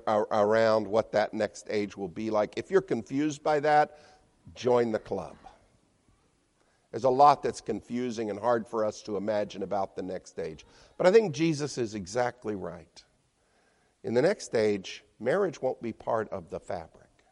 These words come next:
But he goes further than that. And he says, "You Sadducees, you don't believe in all of that that I just said 'cause you've already denied that there is a next age where we'll live again.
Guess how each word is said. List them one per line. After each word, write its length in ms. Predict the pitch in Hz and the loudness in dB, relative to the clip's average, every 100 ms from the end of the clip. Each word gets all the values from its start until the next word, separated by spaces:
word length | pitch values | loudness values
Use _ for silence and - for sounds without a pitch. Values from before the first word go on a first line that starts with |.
| _ _ _ _ _ _ _ _ _ _ _ _ _ _ _ _ _ _ _ _ _ - | _ _ _ _ _ _ _ _ _ _ _ _ _ _ _ _ _ _ _ _ _ -4
But 80 | |
he 80 | 165 | 0
goes 260 | 170 339 - | 0 0 -2
further 380 | - 180 156 120 | -2 0 0 0
than 240 | 107 95 | -2 0
that. 480 | 117 87 65 - - - - - _ _ _ _ _ _ _ _ _ _ 117 | -2 -2 -8 -14 -20 -20 -20 -20 _ _ _ _ _ _ _ _ _ _ -6
And 80 | |
he 80 | 120 | -6
says, 280 | - 143 131 | 0 0 0
"You 100 | 180 | -4
Sadducees, 1200 | - 165 175 143 123 - 92 80 - - - - _ _ _ _ _ _ _ _ - | -4 0 0 0 -6 -10 -12 -12 -16 -18 -18 -20 _ _ _ _ _ _ _ _ -4
you 100 | 151 | 4
don't 160 | 156 | 4
believe 460 | 123 127 147 139 110 - | 4 4 4 4 2 -2
in 180 | 107 101 | -2 2
all 260 | 104 107 | 4 4
of 80 | 92 | 4
that 260 | 101 95 - | 2 2 0
that 100 | 90 | -2
I 140 | 90 | -2
just 260 | 85 85 - | -4 -10 -2
said 260 | 101 117 | -2 -2
'cause 200 | - 85 | -8 -12
you've 280 | 113 113 87 | -8 -8 -4
already 440 | 107 107 110 107 | 0 2 2 0
denied 480 | 92 95 113 123 107 | -4 -4 0 0 -2
that 140 | 101 - | -6 -6
there 160 | 120 | -4
is 160 | 151 135 | -4 -6
a 60 | 90 | -8
next 380 | 85 - - | -10 -14 -16
age 500 | 73 76 - - - _ _ _ _ _ | -14 -14 -18 -20 -20 _ _ _ _ _
where 160 | 95 85 | -8 -6
we'll 240 | 90 90 | -4 -6
live 200 | 87 82 | -6 -8
again. 320 | 82 78 76 | -10 -10 -12